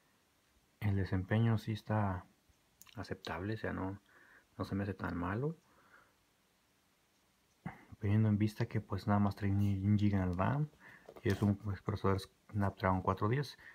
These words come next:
que se me hace como que el rendimiento muy parecido al Moto G del dos mil quince. Nunca he probado ninguno, pero pues por las especificaciones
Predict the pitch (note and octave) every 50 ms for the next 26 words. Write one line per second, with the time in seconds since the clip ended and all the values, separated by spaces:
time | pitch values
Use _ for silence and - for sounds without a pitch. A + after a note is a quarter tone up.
0 | - - - - - - _ _ _ - A2 - A2+ B2 C#3+ - - - - A#2+
1 | A#2 A#2+ A2 - - A2+ G#2+ G#2+ A2 A2 A2 A2+ C3 C#3 C3+ - C3+ C#3+ C#3 -
2 | B2 A#2 G#2+ B2+ C3 C3+ C3 A#2+ A2 G#2 G2+ G2+ - A2+ - - B2+ C#3 B2+ -
3 | - - G2 G2 F#2+ F#2+ F#2+ G#2+ A#2 A#2 - - G2 G2 G#2+ A#2+ D3 D#3 C#3+ C#3
4 | C#3 C3+ A2+ A2 - G2+ G2+ G2 G2 G2 F#2 F2+ F#2 A#2 C3+ C#3+ - G#2 G2+ G2+
5 | - - - - - - F#2+ F#2 F#2 - G2 G2+ - G2+ G2 G2+ G2 F#2+ - -
6 | G#2 G2 A#2+ C3+ D3+ D3+ - -